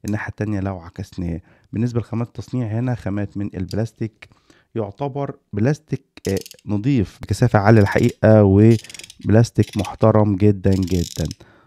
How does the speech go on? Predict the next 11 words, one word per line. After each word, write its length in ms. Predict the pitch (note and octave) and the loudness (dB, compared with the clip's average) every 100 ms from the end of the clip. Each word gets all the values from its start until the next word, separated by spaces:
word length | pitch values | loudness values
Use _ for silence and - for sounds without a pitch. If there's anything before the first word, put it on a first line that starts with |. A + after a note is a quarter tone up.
| _ | _
طيب 240 | - F2+ - | -4 -4 -4
عشان 220 | F2 D3 | -6 -2
اوصل 300 | E3+ D#3+ D#3 | -2 0 -2
بقى 340 | B2+ D3+ - B2 | 0 0 2 2
للمكونات 640 | A#2 A#2 A2+ A2 A2 C#3 | 2 0 -2 -4 -2 -2
الداخلية 440 | - G#2 G2+ A2 B2+ | -6 -6 -4 -2 -2
الخاصة 380 | A#2+ B2 - G#2 | -2 -6 -6 -6
بالساعة 640 | G#2 - A#2+ A2+ G#2+ G#2 | -6 -6 -6 -6 -4 -4
وابتدي 420 | G2 G2+ - G#2+ | -4 -6 -6 -6
اعرفكم 400 | F#2+ G#2 - G2+ | -6 -8 -10 -14
على، 440 | E2+ F#2 G#2 G#2 | -8 -4 -2 -2